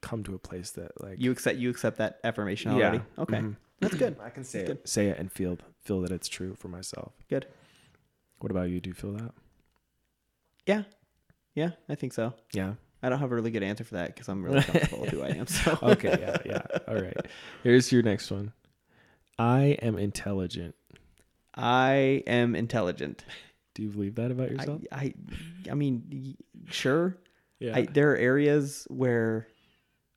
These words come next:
Speaker 2: I have a lot of knowledge. <laughs>
Speaker 1: Yeah, yeah.
Speaker 2: There's certain
Speaker 1: Mm-hmm.
Speaker 2: things in which I'm a subject matter expert, but
Speaker 1: Yeah,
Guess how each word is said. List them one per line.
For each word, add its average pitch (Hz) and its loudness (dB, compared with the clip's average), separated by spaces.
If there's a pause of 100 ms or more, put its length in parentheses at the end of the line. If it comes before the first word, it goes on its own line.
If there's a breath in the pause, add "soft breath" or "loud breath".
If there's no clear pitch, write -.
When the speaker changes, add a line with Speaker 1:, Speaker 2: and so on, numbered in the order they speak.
Speaker 2:
I 131 -10
have 117 -4
a 131 -6
lot 110 0
of 107 -4 (1200)
knowledge. 110 0 (180)
<laughs> - 0
Speaker 1:
Yeah, 117 6
yeah. 113 0
Speaker 2:
There's 139 8
certain 139 4
Speaker 1:
Mm-hmm. 113 0
Speaker 2:
things 131 4
in 123 0
which 117 2
I'm 113 4
a 95 -2
subject 104 -4
matter 101 0
expert, 113 -4
but 98 -2
Speaker 1:
Yeah, 101 -4